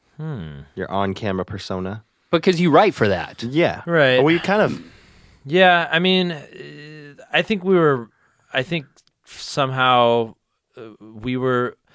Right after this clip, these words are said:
Speaker 1: my character was more fleshed out than Anthony's was. Like, Anthony, we were,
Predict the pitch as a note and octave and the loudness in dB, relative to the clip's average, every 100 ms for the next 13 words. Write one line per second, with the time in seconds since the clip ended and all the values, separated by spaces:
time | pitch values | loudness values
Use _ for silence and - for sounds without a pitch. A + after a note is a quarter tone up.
0 | _ _ - A#2 C#3+ D#3+ D#3+ C#3 D3 A#2+ | _ _ -6 0 0 2 0 0 -2 -4
1 | A#2 A2+ G#2+ - A2 G2+ - G#2 F#2+ F#2+ | -4 -4 -4 -4 -4 -2 0 -2 -2 -6
2 | F2 F#2+ G2+ A#2 A2 A#2 A2 G2+ F2 F2 | -6 -8 -8 -10 -6 -4 -4 -6 -10 -10
3 | G#2 G2 A2+ G#2 G#2 G2+ | -10 -8 -8 -6 -4 -6